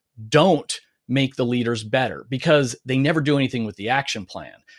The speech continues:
Now, what works ninety percent of the time, this is a review of, like, six hundred studies,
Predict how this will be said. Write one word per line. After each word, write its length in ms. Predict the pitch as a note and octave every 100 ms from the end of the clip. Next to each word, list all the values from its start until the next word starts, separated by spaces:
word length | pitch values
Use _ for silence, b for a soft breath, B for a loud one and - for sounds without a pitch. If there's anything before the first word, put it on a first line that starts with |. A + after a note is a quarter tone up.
| b
Now, 340 | D#3 C#3+ D#2+ -
what 280 | C#3 D3+ -
works 520 | C3 G3+ D3 - - -
ninety 420 | B2 C3+ E3+ F#3+
percent 440 | - F#3+ - F3
of 60 | E3+
the 80 | E3
time, 400 | - D#3+ A#2+ G#2
this 120 | A#2
is 140 | B2
a 60 | A#2
review 440 | A2+ G#2+ C3+ C3
of, 80 | G#2
like, 180 | G2 G2+
six 280 | - D#3+ -
hundred 320 | D3 C3 A2+
studies, 480 | - B2 G#2+ D2+